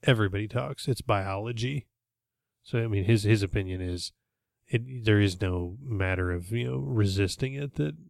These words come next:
that they can, some amount of torture or whatever will break everybody down and they'll talk, which is interesting because maybe at some point he'll be the one who's,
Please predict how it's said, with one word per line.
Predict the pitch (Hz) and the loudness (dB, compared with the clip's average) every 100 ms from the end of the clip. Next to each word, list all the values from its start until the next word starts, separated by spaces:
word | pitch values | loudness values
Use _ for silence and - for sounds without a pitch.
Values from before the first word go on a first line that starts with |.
| - 156 | -10 0
that | 113 - | 0 2
they | 113 | 0
can, | 101 - 117 123 131 120 | 0 -2 -4 -4 -14 -8
some | - 120 | 2 4
amount | 110 104 98 | 4 2 0
of | - | 0
torture | 107 95 - 95 92 | 0 0 0 0 0
or | 87 | -2
whatever | 87 90 90 90 87 | -2 -2 -2 -4 -4
will | 90 90 87 87 _ _ _ _ | -2 -2 -4 -8 _ _ _ _
break | 123 101 95 104 | 0 2 4 2
everybody | 95 92 90 90 | 2 2 0 -2
down | 87 90 87 | -4 -6 -6
and | 90 107 | -6 -6
they'll | 113 | -8
talk, | - 123 139 - _ _ _ _ _ _ _ _ _ | -6 -6 -6 -12 _ _ _ _ _ _ _ _ _
which | - 104 | -4 -2
is | 107 | 0
interesting | 127 190 - - - 95 92 92 _ _ _ _ _ _ _ _ _ _ _ - | 0 0 0 -4 -8 -8 -8 -12 _ _ _ _ _ _ _ _ _ _ _ -6
because | 104 104 92 | 0 2 2
maybe | 113 139 | 2 2
at | 123 | 2
some | - 110 | 0 -2
point | - 104 | 0 -2
he'll | 98 110 | 2 2
be | 98 | 0
the | 92 | -2
one | 110 127 135 | -6 -8 -2
who's, | 120 113 - | -2 -2 -6